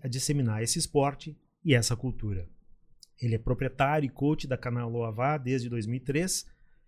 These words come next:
e conduz programas de treinamento competitivo, de introdução ao esporte, atividade de desenvolvimento pessoal ao ar livre, especialmente em Canoas Havaianas.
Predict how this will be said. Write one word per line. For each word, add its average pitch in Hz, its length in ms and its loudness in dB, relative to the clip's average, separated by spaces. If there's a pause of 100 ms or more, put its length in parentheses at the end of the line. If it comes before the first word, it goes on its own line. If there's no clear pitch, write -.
(140)
e 180 440 0
conduz 165 300 0
programas 147 440 0
de 143 100 -10
treinamento 127 800 -2 (400)
competitivo, 143 880 0 (400)
de 131 80 -14
introdução 117 500 -2
ao 165 100 4
esporte, 143 640 -2 (340)
atividade 123 540 -2
de 113 160 -12
desenvolvimento 113 800 0
pessoal 135 480 -2
ao 127 100 -2
ar 120 120 -4
livre, 131 440 -6 (840)
especialmente 127 880 2
em 123 40 -2
Canoas 113 340 -2
Havaianas. 101 640 -4